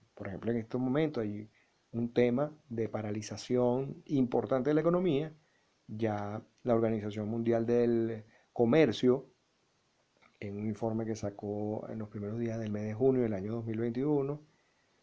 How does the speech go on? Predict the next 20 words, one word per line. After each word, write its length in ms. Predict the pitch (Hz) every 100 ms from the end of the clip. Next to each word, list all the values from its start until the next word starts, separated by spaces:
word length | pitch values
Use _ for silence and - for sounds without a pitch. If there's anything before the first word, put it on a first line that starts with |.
| _ _
eh, 600 | 117 110 113 107 104 104 -
indican 540 | 127 123 151 143 143
que 260 | 131 110 113
para 260 | - 104
el 80 | 101
año 240 | 92 107 120
dos 160 | 110
mil 280 | 120 190 180
veintiuno 640 | 151 156 151 143 127 135
se 160 | 147 117
prevé 380 | 104 104 104 117
un 100 | 120
crecimiento 720 | 120 123 120 127 143 127 117
del 160 | 101 104
ocho 420 | 107 - 123 - _ _ _ _
por 200 | 110 95
ciento 380 | - 107 98 120
de 80 | 117
la 80 |
economía 600 | 107 104 101 101 110 120